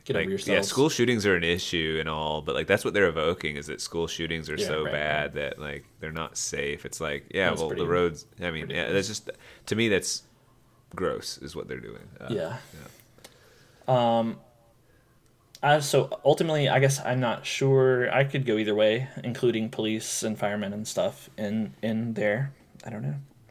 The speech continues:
Speaker 2: It's just that our environment are putting the, E M Ts, I'm not so sure, though.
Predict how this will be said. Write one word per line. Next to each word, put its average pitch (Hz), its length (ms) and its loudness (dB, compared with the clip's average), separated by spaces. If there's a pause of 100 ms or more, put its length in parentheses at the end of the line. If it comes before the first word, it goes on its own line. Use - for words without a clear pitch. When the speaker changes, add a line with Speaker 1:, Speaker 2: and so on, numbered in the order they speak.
(580)
Speaker 2:
It's 110 120 0
just 143 140 0
that - 160 6
our 107 300 4
environment 107 500 4
are 95 160 4
putting 95 220 0
the, 87 380 -2
E 117 180 2
M 135 120 0
Ts, 107 400 4
I'm 104 120 0
not 135 180 2
so 117 140 4
sure, 110 340 6
though. 76 260 0